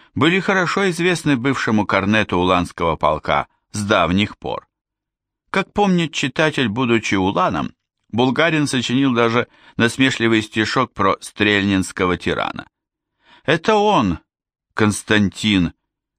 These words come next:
кричал и обходился грубо с польским народом. Это он ошибочно думал, что и в Польше солдат машина. Это он вызывал в сердцах одну лишь ненависть.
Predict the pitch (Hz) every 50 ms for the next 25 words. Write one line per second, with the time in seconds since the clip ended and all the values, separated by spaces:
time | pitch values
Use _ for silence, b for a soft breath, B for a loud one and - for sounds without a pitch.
0 | _ - - 113 110 95 - - - 82 87 117 143 135 117 - _ _ _ _
1 | _ _ _ _ _ _ _ - 143 160 156 - - 190 175 151 151 160 143 127
2 | - - 135 120 101 123 131 147 135 110 110 110 107 101 - - 117 113 107 98
3 | - - 107 101 101 101 101 101 101 98 92 95 95 107 - _ _ _ _ _
4 | _ _ B B B B B B 113 143 - - 202 208 - - 170 165 185 214
5 | 214 185 - 165 170 - - 175 156 143 139 - - 127 127 120 123 135 120 110
6 | 92 92 90 - - 98 95 - - 101 95 - - - 113 127 131 113 - -
7 | 101 90 - - 85 82 85 82 90 87 80 - 82 82 82 76 - - - 65
8 | - 57 - - _ _ _ _ B B B B B B 82 87 85 - 95 90
9 | 87 90 104 120 123 113 98 95 101 90 90 101 95 98 95 95 90 - - -
10 | 98 92 85 - - 104 95 85 - 90 85 87 85 90 90 90 87 87 85 -
11 | - 95 95 92 85 73 67 60 52 - - - _ _